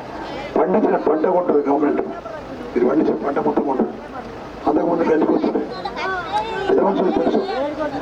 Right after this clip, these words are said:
అంతకుముందు గంజలు కొడుతుంది తీసుకొని, గంజల కమిషన్ ఏమి లేదా? మరి ఏ రేటు అంటే ఆ రేటు చెబుతుంది. మనం ఇవాళ మన పొలం కాడికి వచ్చి నేను వేయించిన డబల్ రోడ్డు మీద పట్టెండ పోసి దాని అడ్డు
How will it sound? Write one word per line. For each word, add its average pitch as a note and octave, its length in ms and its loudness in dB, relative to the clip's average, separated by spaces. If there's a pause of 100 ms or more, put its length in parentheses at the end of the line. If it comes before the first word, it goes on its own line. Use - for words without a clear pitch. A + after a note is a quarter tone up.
(260)
అంతకుముందు G3 460 4
గంజలు G3 300 4
కొడుతుంది D#3+ 280 4 (120)
తీసుకొని, - 340 4 (1160)
గంజల G3+ 300 4 (120)
కమిషన్ F#3+ 380 2
ఏమి D#3 180 4
లేదా? E3+ 140 6 (1040)
మరి C#3 180 6
ఏ - 80 6
రేటు G3 180 2
అంటే F3+ 160 2
ఆ - 60 4
రేటు - 200 2
చెబుతుంది. - 360 4
మనం G#2+ 160 0 (560)
ఇవాళ - 260 4
మన E4+ 80 4 (120)
పొలం - 240 4
కాడికి - 220 4
వచ్చి B3+ 160 2 (1160)
నేను D3 140 4
వేయించిన F#3+ 300 4 (140)
డబల్ G#4 240 4
రోడ్డు - 180 4
మీద F3 120 4 (840)
పట్టెండ - 380 4
పోసి - 240 4 (1400)
దాని F3 220 4 (100)
అడ్డు A3 200 2